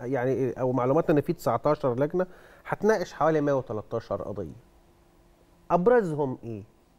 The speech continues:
أكتر قضايا ممكن تمس المواطن بالفعل إيه؟ ال-، ال-، بطبيعة الحال ال-، المواطن دلوقتي بيعيش هم اقتصادي بسبب ما يحدث في العالم وتداعياته على كل أرجاء المعمورة. رفع الفائدة في الولايات المتحدة أثر على كل دول العالم.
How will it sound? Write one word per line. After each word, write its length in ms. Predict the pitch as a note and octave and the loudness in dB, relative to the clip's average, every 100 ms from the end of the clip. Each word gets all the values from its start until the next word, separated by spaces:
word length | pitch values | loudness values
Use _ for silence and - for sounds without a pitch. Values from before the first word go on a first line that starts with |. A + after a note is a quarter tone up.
| _ G3 | _ -8
أكتر 480 | G#3 - F#3+ F3 D#3 | -8 -6 -6 -4 -6
قضايا 320 | B2 D3 E3+ D#3 | -8 -2 0 0
ممكن 380 | E3 - C#3+ | -2 -4 -6
تمس 380 | C3 C3 D3+ - | -2 -2 -2 -4
المواطن 540 | A2 B2 A#2+ A#2 A2+ A2+ | -6 -2 -2 -2 -4 -4
بالفعل 460 | G#2 - C3 G#2+ | -4 -4 -2 -2
إيه؟ 240 | F#2 G#2 F#2+ - - - - - | -2 -4 -4 -10 -20 -20 -8 0
ال-، 260 | C3 C3+ | 2 4
ال-، 360 | C3 C3 B2+ G#2 | 2 2 0 0
بطبيعة 460 | B2+ C3 D#3+ A3+ - | 0 2 4 2 0
الحال 320 | - D#3+ F3 | -2 0 2
ال-، 380 | D3 B2 F#2 A1+ A#1 - - _ - - _ _ _ - | 2 0 -6 -10 -18 -20 -20 _ -20 -20 _ _ _ -6
المواطن 460 | A#2+ C3+ F3+ F3+ C#3 | 2 6 6 4 2
دلوقتي 320 | C3+ D#3 D3 | 2 0 0
بيعيش 380 | C3+ D#3 - E3+ | 0 -2 -2 -2
هم 140 | D#3+ | 0
اقتصادي 400 | - - D#3 D#3+ | -2 -4 -2 -2
بسبب 340 | - E3 E3 | 0 0 0
ما 120 | F3 E3+ | 0 0
يحدث 300 | C#3 D#3 - | -2 -6 -2
في 80 | |
العالم 500 | B2+ B2 D#3+ D#3+ E3 E3 | 0 2 2 2 -2 -2
وتداعياته 1500 | E3+ E3 D#3+ D#3 D3+ C#3+ C3 - - D3 C#3 D3 F3 F3 | 0 2 2 2 2 2 0 -2 0 8 8 10 6 4
على 200 | D3 D3+ | 4 4
كل 460 | D3+ G3 F#3 F3 E3+ | 6 6 6 2 4
أرجاء 360 | C#3+ D3 D#3+ D#3+ | 4 6 6 6
المعمورة. 440 | D#3+ D3+ E3 C3+ | 2 2 2 2
رفع 160 | D3+ C3+ | 2 0
الفائدة 380 | - B2 D3 | 2 2 4
في 80 | C#3 | 2
الولايات 260 | C3+ C#3 - | 4 4 4
المتحدة 440 | C3+ - - C#3 | 0 -2 -2 0
أثر 220 | - D3+ | -2 -2
على 120 | C#3 D3 | -2 0
كل 360 | G#3+ G3 F#3 | 2 4 4
دول 260 | F3+ F#3 E3+ | 4 4 4
العالم. 380 | E3+ F#3 A2 | 2 0 -2